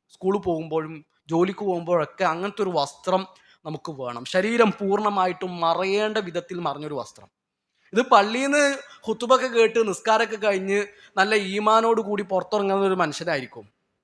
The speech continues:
ഓൻ നേരെ പോയി കാണുന്നത് ഈ കോലം കെട്ടി നടക്കുന്ന പെണ്ണിനെയാണ്. അവിടെ കൂടി ഓന് സംഭരിച്ചെടുത്ത ഈമാൻ മുഴുവൻ അവിടെ ചോർന്നു പോവാൻ. അങ്ങനത്തെ ഒരു അവസ്ഥ നമ്മൾ ഉണ്ടാക്കാൻ പാടില്ല. പിന്നെ സൂചിപ്പിക്കാനുള്ള ഒരു കാര്യം, ജുമാ ഖുതുബ എന്നുള്ളത് നിർബന്ധമായ ഒരു സംഗതിയാണ്.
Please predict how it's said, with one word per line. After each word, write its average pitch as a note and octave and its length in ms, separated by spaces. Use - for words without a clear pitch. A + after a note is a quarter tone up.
ഓൻ C#3+ 180
നേരെ G3+ 260
പോയി G3+ 200
കാണുന്നത് F3+ 440
ഈ F#3 100
കോലം E3+ 280
കെട്ടി E3+ 200
നടക്കുന്ന D#3 320
പെണ്ണിനെയാണ്. C3+ 500
അവിടെ F3 200
കൂടി G3+ 260
ഓന് G3+ 220
സംഭരിച്ചെടുത്ത F#3+ 680
ഈമാൻ F3 240
മുഴുവൻ E3+ 300
അവിടെ D#3+ 200
ചോർന്നു D3 320
പോവാൻ. B2+ 300
അങ്ങനത്തെ C#4 380
ഒരു B3+ 80
അവസ്ഥ F#3+ 320
നമ്മൾ F3 320
ഉണ്ടാക്കാൻ D3 460
പാടില്ല. A2+ 340
പിന്നെ A3 180
സൂചിപ്പിക്കാനുള്ള G#3+ 640
ഒരു F3+ 140
കാര്യം, C3+ 360
ജുമാ F#3+ 340
ഖുതുബ F#3+ 420
എന്നുള്ളത് F3 380
നിർബന്ധമായ D3+ 560
ഒരു C#3+ 120
സംഗതിയാണ്. A2 480